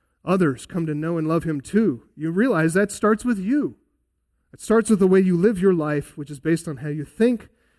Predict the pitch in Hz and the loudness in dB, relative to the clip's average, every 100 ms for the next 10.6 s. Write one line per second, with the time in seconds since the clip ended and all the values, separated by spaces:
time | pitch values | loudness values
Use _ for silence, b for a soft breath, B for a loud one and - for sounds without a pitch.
0 | _ _ _ _ 139 139 - 233 220 190 | _ _ _ _ -18 -16 -8 -4 0 0
1 | 180 143 143 143 131 _ _ _ _ - | 0 -2 -4 -4 -8 _ _ _ _ -8
2 | 151 147 147 160 143 135 139 139 - 165 | -4 -4 -2 -2 -2 -6 -10 -16 -8 -8
3 | 156 139 131 131 156 143 143 131 - - | -8 -12 -12 -12 -12 -10 -12 -14 -20 -20
4 | _ _ _ _ _ _ _ _ _ _ | _ _ _ _ _ _ _ _ _ _
5 | _ - 160 151 160 180 170 147 160 175 | _ -6 -4 -2 -2 -2 -2 -4 -2 0
6 | 160 147 143 147 165 143 165 180 143 - | -2 -4 -8 -8 -10 -8 -2 -2 -2 -8
7 | 151 156 180 - 139 - 160 151 - 131 | -6 -4 -4 -6 -18 -14 -8 -8 -8 -20
8 | - 170 156 139 160 _ _ _ _ _ | -12 -4 -2 -2 -10 _ _ _ _ _
9 | 160 160 175 160 139 - 160 170 170 - | -4 -2 -2 -6 -12 -14 -8 -6 -6 -8
10 | - 143 131 139 180 - | -10 -8 -8 -6 -8 -8